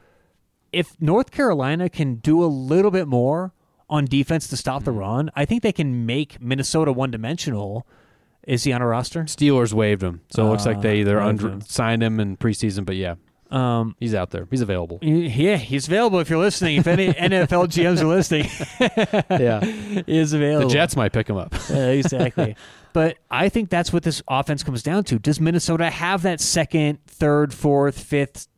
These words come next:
Speaker 1: sixth gear, which they had the last couple of years, to be a nine-win team
Speaker 2: Right.
Speaker 1: with what a lot of people consider to be a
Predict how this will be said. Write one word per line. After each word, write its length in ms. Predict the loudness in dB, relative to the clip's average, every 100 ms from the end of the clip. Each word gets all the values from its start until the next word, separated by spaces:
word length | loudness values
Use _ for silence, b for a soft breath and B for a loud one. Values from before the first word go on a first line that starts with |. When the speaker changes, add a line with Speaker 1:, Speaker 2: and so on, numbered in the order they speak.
| -10
Speaker 1:
sixth 360 | -4 -2 -2 -4
gear, 300 | -2 0 2
which 220 | 0 0
they 140 | -2 0
had 260 | 0 0
the 60 | 0
last 200 | -2 -2
couple 160 | -4 -4
of 40 |
years, 240 | -2 -4 -4
to 80 |
be 280 | -4 -2 -2 b b b
a 80 | -2
nine-win 760 | 0 0 -2 -2 0 0 -2 -4
team 500 | -4 -4 -2 -4 -4
Speaker 2:
Right. 280 | 0 0 0 0
Speaker 1:
with 200 | 0 0
what 200 | 0 0
a 40 |
lot 200 | 0 0
of 60 | 0
people 220 | -2 -2
consider 420 | -2 -2 0 0 0
to 40 |
be 260 | 0 0 0
a 440 | 0 2 2 0